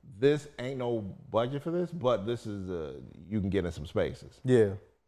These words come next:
Speaker 1: And I've, you know, and, and this is how we interact, then, then hell yeah. But I'm a little, like, kinda, like, leery of a stranger asking a stranger to
Speaker 2: Oh,
Speaker 1: do
Speaker 2: yeah.
Speaker 1: something for, for free without a prior relationship.
Speaker 2: 'Cause that's a,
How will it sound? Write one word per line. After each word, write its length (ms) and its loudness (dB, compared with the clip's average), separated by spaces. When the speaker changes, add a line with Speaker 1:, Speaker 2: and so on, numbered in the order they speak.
Speaker 1:
And 140 0
I've, 360 0
you 160 -4
know, 300 -6
and, 220 -6
and 180 0
this 220 4
is 100 -6
how 220 4
we 280 -2
interact, 460 -2
then, 520 0
then 240 -2
hell 280 -4
yeah. 220 -10
But 140 6
I'm 180 4
a 60 6
little, 340 6
like, 400 6
kinda, 260 -2
like, 340 0
leery 680 2
of 220 2
a 80 -2
stranger 800 -2
asking 580 -2
a 80 -8
stranger 680 -4
to 180 2
Speaker 2:
Oh, 80 12
Speaker 1:
do 80 4
Speaker 2:
yeah. 120 10
Speaker 1:
something 260 2
for, 420 -8
for 160 -2
free 520 2
without 360 6
a 40 -2
prior 360 4
relationship. 580 -8
Speaker 2:
'Cause 160 10
that's 220 10
a, 220 4